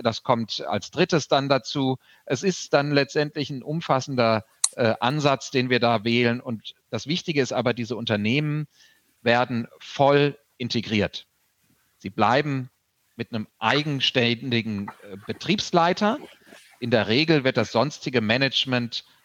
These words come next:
von uns gestellt. Es kommt auch da wieder so ein bisschen drauf an. Aber das ist eigentlich unsere übliche Vorgehensweise. Auf jeden Fall mal, wenn wir über Übernahmen in Deutschland oder in angrenzenden Ländern sprechen.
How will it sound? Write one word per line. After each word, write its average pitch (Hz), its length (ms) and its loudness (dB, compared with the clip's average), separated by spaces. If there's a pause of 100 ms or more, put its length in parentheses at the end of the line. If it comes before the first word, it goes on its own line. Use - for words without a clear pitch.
von 110 240 -2
uns 165 340 -2
gestellt. 156 800 2 (420)
Es - 140 -20
kommt 110 240 -4
auch 104 120 0
da 127 300 0
wieder 147 180 2
so 127 80 -4
ein 131 60 -2
bisschen 139 240 -6
drauf 120 300 0
an. 135 340 -2 (520)
Aber 123 360 2 (140)
das 160 180 2
ist 170 200 -4
eigentlich 143 420 0
unsere 123 240 -4
übliche 131 420 -6
Vorgehensweise. 95 920 -4 (320)
Auf - 180 -4
jeden 165 220 2
Fall 143 240 2
mal, 135 200 2
wenn 127 200 0
wir 127 100 2
über 113 420 0 (140)
Übernahmen 120 640 0
in 107 180 -6
Deutschland 117 920 0
oder 101 400 0
in 98 180 -4
angrenzenden 101 680 -6
Ländern 90 360 -6
sprechen. - 340 -10